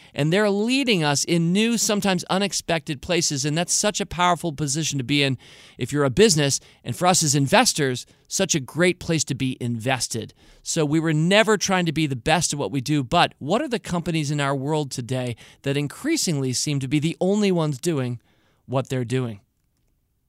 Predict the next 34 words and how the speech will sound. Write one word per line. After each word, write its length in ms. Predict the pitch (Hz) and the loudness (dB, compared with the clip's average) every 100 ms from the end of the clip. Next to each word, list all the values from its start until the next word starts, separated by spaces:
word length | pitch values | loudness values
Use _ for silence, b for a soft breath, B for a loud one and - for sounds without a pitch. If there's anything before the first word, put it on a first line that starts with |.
| _ - | _ 0
And 180 | 175 | 2
my 160 | 170 170 | 4 4
last 360 | 175 226 214 - | 6 4 2 2
borrowed 300 | 185 180 156 | 4 4 4
quote, 220 | 190 185 | 0 2
this 200 | 233 - | 0 2
one's 200 | 185 143 | 0 2
really 220 | 214 202 | 2 2
easy 220 | 185 180 | 2 2
to 60 | 170 | 4
borrow 240 | 170 196 | 4 4
'cause 160 | 175 160 | 4 0
I'm 160 | 139 | 0
borrowing 460 | 123 175 196 214 208 | 0 4 4 4 2
it 140 | 202 | 0
from 160 | - 185 | -2 0
myself. 680 | 180 175 - 196 156 120 - | 2 2 4 4 4 2 -2
Here 200 | 190 202 | 0 2
it 80 | |
is. 220 | 190 143 131 | 2 2 0
I've 160 | 135 | -2
said 200 | - 151 | -2 -2
this 240 | 147 139 b - | -2 -2 b -6
a 80 | 175 | -4
few 160 | 196 | -2
times 320 | 180 170 151 | 0 0 0
on 60 | 156 | -2
this 100 | 147 | -2
podcast. 540 | 175 175 165 185 180 | 2 0 0 -4 -2
I'll 80 | 139 | -2
say 200 | - 139 | -2 -2
it 80 | 113 | -2
once 220 | 131 127 | -4 -4
again. 340 | 123 147 143 | -4 0 0